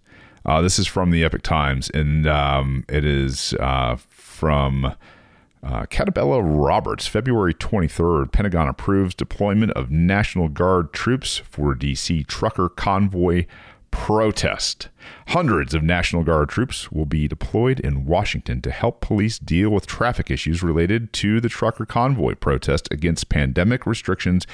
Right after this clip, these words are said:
that are set to start this week," officials have said. Defense Secretary Lloyd Austin, the goober, approved the deployment, which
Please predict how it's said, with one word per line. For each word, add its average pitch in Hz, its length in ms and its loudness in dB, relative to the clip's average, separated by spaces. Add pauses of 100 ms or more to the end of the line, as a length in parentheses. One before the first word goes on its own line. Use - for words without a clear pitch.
(300)
that 92 400 0
are 76 180 4
set - 440 0 (200)
to 85 100 -2
start - 440 -2
this - 240 -6
week," 104 320 -2 (200)
officials 82 480 0
have 80 200 0
said. 73 320 0 (320)
Defense 113 280 -2
Secretary 87 720 2 (280)
Lloyd 101 520 2
Austin, 67 720 0 (300)
the 71 80 -2
goober, 64 560 -2 (420)
approved 95 840 2
the 78 140 0
deployment, 71 720 -2
which 92 360 0